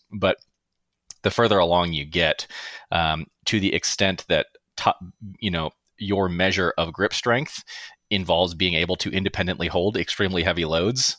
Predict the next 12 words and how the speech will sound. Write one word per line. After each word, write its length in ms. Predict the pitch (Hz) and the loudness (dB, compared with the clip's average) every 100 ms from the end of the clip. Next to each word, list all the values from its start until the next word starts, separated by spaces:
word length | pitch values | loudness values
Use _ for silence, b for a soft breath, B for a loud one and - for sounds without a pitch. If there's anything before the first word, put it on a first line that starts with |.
| - | -8
then 320 | 95 92 87 87 | -2 0 0 -2
I 40 | 87 | -4
think 220 | 90 - | -4 -2
that 160 | 82 | -2
that 400 | 80 80 80 - - - | 0 0 0 -4 -12 -8
kind 180 | 80 | -6
of 120 | 71 - | -6 -6
carryover 500 | 98 80 76 76 76 | -4 -2 -2 -4 -6
is 100 | - | -6
get-, 220 | - 78 | -8 -8
likely 320 | 78 80 80 73 | -2 -2 -4 -6
to, 240 | 73 71 | -6 -8